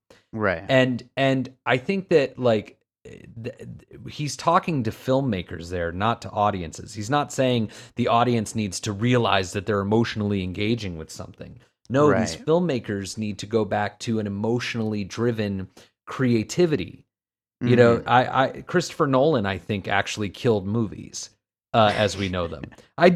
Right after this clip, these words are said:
Speaker 2: I mean that. Like, like,
Speaker 1: Yeah.
Speaker 2: beca-, and, but, but part of the reason why he, quote unquote, killed them in my eyes is because he's good at what he does.
Speaker 1: Right. He's a
Speaker 2: You know what I
Speaker 1: talented person,
Speaker 2: Exactly.
Speaker 1: but his, his, his aim is to do something that isn't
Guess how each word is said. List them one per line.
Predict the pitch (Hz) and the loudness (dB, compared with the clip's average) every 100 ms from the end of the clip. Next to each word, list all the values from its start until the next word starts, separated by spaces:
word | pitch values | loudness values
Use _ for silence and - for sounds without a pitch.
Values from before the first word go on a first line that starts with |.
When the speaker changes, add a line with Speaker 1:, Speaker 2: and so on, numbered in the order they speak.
| 214 | 10
Speaker 2:
I | 233 | 10
mean | 262 453 440 | 10 6 4
that. | 117 98 131 | 2 2 2
Like, | 139 151 | 2 8
like, | 185 147 | 8 10
Speaker 1:
Yeah. | 139 120 | 8 8
Speaker 2:
beca-, | 196 - | 6 4
and, | 180 208 147 | 6 6 8
but, | 220 156 | 6 8
but | 214 151 | 4 4
part | - 202 | 6 6
of | 220 | 6
the | 208 | 4
reason | 220 190 190 | 2 2 6
why | 175 | 6
he, | 156 | 4
quote | 135 - 165 | 0 4 4
unquote, | 151 156 - | 6 2 4
killed | 151 151 156 | 2 4 4
them | 180 | 2
in | |
my | 185 190 202 | 4 4 4
eyes | - | 0
is | 151 - | -6 -6
because | 135 143 | 0 0
he's | 139 120 | 0 -6
good | - 120 | 0 0
at | 101 | 2
what | 104 | -4
he | 95 | -4
does. | 92 107 85 - - | -2 -2 -2 -10 -12
Speaker 1:
Right. | 127 185 139 101 | 4 10 10 10
He's | 127 120 | 6 6
a | |
Speaker 2:
You | 127 | 8
know | 143 | 10
what | |
I | 127 | 8
Speaker 1:
talented | 120 123 104 | 6 2 2
person, | 143 143 | 6 8
Speaker 2:
Exactly. | 123 143 127 127 117 | 8 6 6 8 8
Speaker 1:
but | 120 113 | 6 6
his, | 135 - | 2 2
his, | 127 139 127 | 4 4 4
his | 143 127 123 | 2 2 0
aim | 131 143 135 123 | 2 4 4 4
is | 120 117 113 101 101 - - - | 2 0 -2 -2 -6 -10 -16 -6
to | 123 | -4
do | 98 113 | -2 -2
something | 104 120 104 107 | 0 -2 0 0
that | 107 | 0
isn't | 127 110 110 107 - | 0 -2 -2 -4 -8